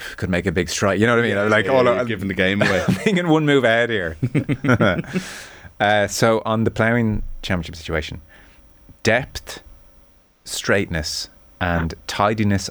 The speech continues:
Speaker 1: of the furrow ploughed is what's judged. Do you lads not listen to Pat Kenny in the morning, or what? So obviously that was, uh, discussed this morning.
Speaker 2: Tidiness of the furrow ploughed sounds like it could be, like, an essay written.
Speaker 1: It's a lovely sentence.
Speaker 2: Yeah.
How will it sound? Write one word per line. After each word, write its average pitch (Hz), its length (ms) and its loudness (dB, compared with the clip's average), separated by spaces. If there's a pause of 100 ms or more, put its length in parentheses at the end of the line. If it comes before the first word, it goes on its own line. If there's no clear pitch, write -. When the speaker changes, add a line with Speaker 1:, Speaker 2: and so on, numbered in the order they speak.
Speaker 1:
of 87 220 -2
the 87 80 -2
furrow 92 380 0
ploughed 82 580 -4
is 80 180 -6
what's 80 280 -6
judged. 80 420 -4 (200)
Do 104 100 0
you 104 200 2
lads 90 260 0
not 80 120 -2
listen 85 160 -6
to 82 60 -8
Pat 85 180 -4
Kenny 85 180 -2
in 82 60 0
the 82 60 -2
morning, 82 300 -2
or 82 100 -4
what? 85 320 -2
So 87 140 -10
obviously 90 400 0
that 90 140 -10
was, 90 240 -12
uh, - 280 -8
discussed - 340 -8
this - 160 -10
morning. 123 240 2 (200)
Speaker 2:
Tidiness 131 520 0
of 110 140 2
the - 80 -10
furrow 98 360 4
ploughed 90 460 2
sounds 85 480 -8
like 82 140 -6
it 85 120 -8
could 85 140 -10
be, 92 80 -6
like, 85 220 -6
an 85 100 -2
essay 85 460 0
written. 85 480 -2
Speaker 1:
It's - 120 -12
a - 20 0
lovely 95 240 2
sentence. 85 380 -4
Speaker 2:
Yeah. 85 260 0